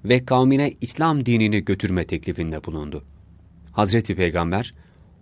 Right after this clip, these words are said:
"Onlar seni öldürürler." dedi. Çünkü onlardan gördüğü muameleden biliyordu ki,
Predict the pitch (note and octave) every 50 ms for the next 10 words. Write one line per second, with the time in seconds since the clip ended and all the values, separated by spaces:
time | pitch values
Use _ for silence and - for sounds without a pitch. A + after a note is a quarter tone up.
0 | - - - - B2+ C3 C3 C3 B2 B2 A#2+ - B2+ A2+ A#2 A2+ G#2 G#2 F#2+ G#2+
1 | G#2 G#2 G2 F2+ F#2+ E2+ D#2 C#2+ - - - D#2+ C#2+ - E2+ D#2 - - - -
2 | - - - - - - - - - - - _ _ - _ - - - - _
3 | - - - D#3+ D3 - D3 C#3 C3 - - - A2+ A#2 B2+ C3 C3 C3 B2 C#3+
4 | D3 D3+ D3 B2+ G2 G#2+ G2+ G2 F#2+ E2+ G2+ G2+ G2 F#2+ F#2+ F#2+ F#2 F#2 F#2 F#2+
5 | F2+ F#2 F2+ F2 F#2 F2 E2+ D#2+ F#2 F2 F#2+ F#2+ F#2 F#2 F2+ F2 B2 B2+ B2+ -
6 | F#2+ F2